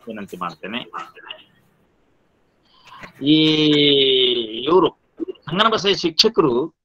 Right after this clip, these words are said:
ಮಂಜಪ್ಪನವರ ಮನೆಗೆ ಹೋಗ್ತಾರೆ. ಮನೆಗೆ ಹೋದ ಕೂಡಲೇ ಅಣ್ಣ ತಮ್ಮ ಅವ್ರ ಸಂಸಾರ ಎಲ್ಲ ಇದ್ದಾಗ ಏನಾಗ್ತದೆ ಅಂತಂದ್ರೆ, ಆ, ಏನು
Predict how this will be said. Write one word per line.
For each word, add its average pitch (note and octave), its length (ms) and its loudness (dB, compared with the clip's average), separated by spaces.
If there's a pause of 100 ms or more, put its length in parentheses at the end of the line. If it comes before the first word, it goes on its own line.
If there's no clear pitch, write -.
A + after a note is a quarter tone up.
ಮಂಜಪ್ಪನವರ C#3+ 760 0
ಮನೆಗೆ G#2 440 -12
ಹೋಗ್ತಾರೆ. - 260 -16 (1300)
ಮನೆಗೆ C3+ 320 -2
ಹೋದ B2 220 2
ಕೂಡಲೇ C3 300 0
ಅಣ್ಣ B2+ 320 -4
ತಮ್ಮ A#2+ 320 0 (500)
ಅವ್ರ F#2 140 -12
ಸಂಸಾರ A2+ 480 -4 (300)
ಎಲ್ಲ A#2+ 540 0
ಇದ್ದಾಗ A2+ 500 -2 (540)
ಏನಾಗ್ತದೆ D#3 500 -2
ಅಂತಂದ್ರೆ, A#2 680 -2 (420)
ಆ, A#2 40 -6 (500)
ಏನು G#3 640 -2